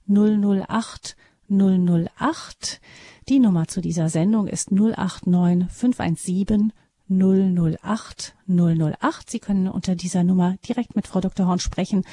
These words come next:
uns vielleicht Ihre persönlichen Erfahrungen mitteilen oder auch Fragen stellen. Frau Horn, ähm, wir haben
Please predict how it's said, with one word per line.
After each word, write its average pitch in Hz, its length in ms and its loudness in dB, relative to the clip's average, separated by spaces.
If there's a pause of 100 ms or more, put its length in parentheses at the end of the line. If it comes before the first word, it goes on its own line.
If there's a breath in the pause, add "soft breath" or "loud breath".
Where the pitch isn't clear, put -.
(540 loud breath)
uns - 360 0
vielleicht 180 300 -4
Ihre 196 180 -2
persönlichen 190 500 -2
Erfahrungen 208 680 0
mitteilen 180 640 0
oder 175 300 0
auch - 240 -4
Fragen 147 420 -4
stellen. - 380 -6 (800 loud breath)
Frau 208 240 0
Horn, 220 360 2
ähm, 202 400 0 (220)
wir 190 160 0
haben 202 540 -2